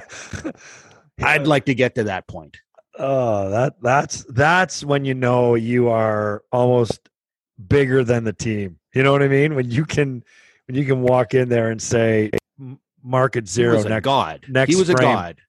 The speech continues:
Speaker 2: Yeah, there, there's, listen, I mean, there's been elite, and, uh, there's been elite players. It, Montreal is a very, very difficult place to live. Um,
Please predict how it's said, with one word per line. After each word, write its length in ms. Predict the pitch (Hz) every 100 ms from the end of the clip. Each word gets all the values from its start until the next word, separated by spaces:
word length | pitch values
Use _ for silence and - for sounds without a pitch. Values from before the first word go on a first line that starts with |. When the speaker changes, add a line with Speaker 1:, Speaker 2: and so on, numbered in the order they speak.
| _ _
Speaker 2:
Yeah, 280 | - 147 101
there, 220 | 110 151
there's, 420 | 123 185 185 139
listen, 320 | 151 175 - 120
I 80 |
mean, 220 | 120 123 123
there's 240 | 123 104
been 240 | - 131
elite, 640 | 123 113 110 139 220 254 - _ _ _ _ _ _ _ -
and, 180 | 147
uh, 280 | - - - - _ _
there's 260 | - 160
been 180 | 123 185
elite 380 | 170 175 247 294 -
players. 600 | - 151 131 113 104 107
It, 200 | 147 -
Montreal 500 | 113 190 233 196 208
is 100 | 175
a 60 | 123
very, 560 | 92 87 127 139 147 131
very 460 | 98 120 120 113
difficult 720 | 82 113 104 123 - 110 -
place 420 | - - 110 120 -
to 100 | 127
live. 540 | 120 127 131 127 - - _ _ _
Um, 680 | 107 110 101 98 98 90